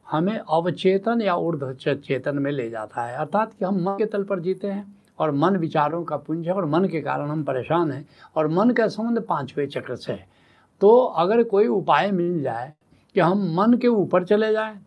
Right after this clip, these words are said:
तब भी हम मन से मुक्त हो जाते हैं, या मन के हम नीचे चले जाएं, अवचेतन में चले जाएं, तब भी हम मुक्त हो जाते हैं मन से, और मन से मुक्त हो जाते हैं तो विचारों से मुक्त हो जाते हैं, फिर चिंता से मुक्त हो जाते हैं।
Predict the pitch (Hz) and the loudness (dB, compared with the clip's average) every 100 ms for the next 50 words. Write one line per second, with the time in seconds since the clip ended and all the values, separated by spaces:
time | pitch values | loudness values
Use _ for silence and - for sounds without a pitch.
0 | - 139 151 180 185 185 185 180 180 - | -4 -2 -2 -2 -2 -4 -4 -6 -6 -6
1 | 170 190 185 185 170 - _ _ - 160 | -4 -4 -6 -8 -14 -16 _ _ -2 4
2 | 180 214 240 240 - 156 196 226 208 185 | 6 6 2 -6 -6 2 4 6 4 4
3 | 139 143 143 185 190 190 196 196 196 180 | 4 4 4 2 2 2 2 0 -2 -2
4 | 139 135 151 147 202 220 202 196 202 196 | -4 -2 -2 0 -2 -4 -4 -2 -2 -4
5 | 185 180 _ _ _ 139 123 165 214 208 | -8 -14 _ _ _ -4 0 0 2 0
6 | 202 - 180 202 202 196 190 196 185 185 | -2 -2 0 0 0 -2 -4 -2 -2 -4
7 | 180 185 190 _ 160 143 185 202 220 208 | -4 -8 -8 _ 0 2 2 2 2 0
8 | 202 208 214 208 208 156 139 123 139 165 | -2 0 2 2 0 -2 -4 -6 -2 -2
9 | 220 190 214 208 - _ _ 175 190 202 | -2 -6 -8 -10 -16 _ _ -2 0 2
10 | 190 202 196 190 190 185 165 151 143 165 | 2 4 4 2 0 -4 -4 -4 -2 -2
11 | 185 202 190 196 180 - 170 185 180 175 | 0 0 0 -2 -4 -6 -2 0 -2 -2
12 | 170 175 | -6 -8